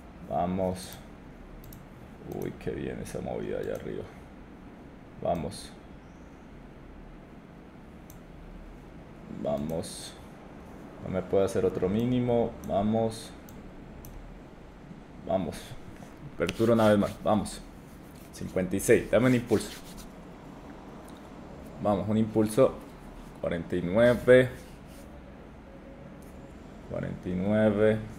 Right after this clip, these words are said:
Uy, el mercado va muy mal, muy mal el mercado. Vamos, Alcoa, cincuenta. Vamos, seis centavos más.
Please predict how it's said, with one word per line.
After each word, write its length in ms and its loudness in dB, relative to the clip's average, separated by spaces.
Uy, 320 4
el 100 2
mercado 500 2
va 80 6
muy 320 2
mal, 300 0
muy 440 8
mal 260 8
el 100 8
mercado. 640 6
Vamos, 280 4
Alcoa, 520 6
cincuenta. 840 6
Vamos, 300 4
seis 160 4
centavos 420 10
más. 400 4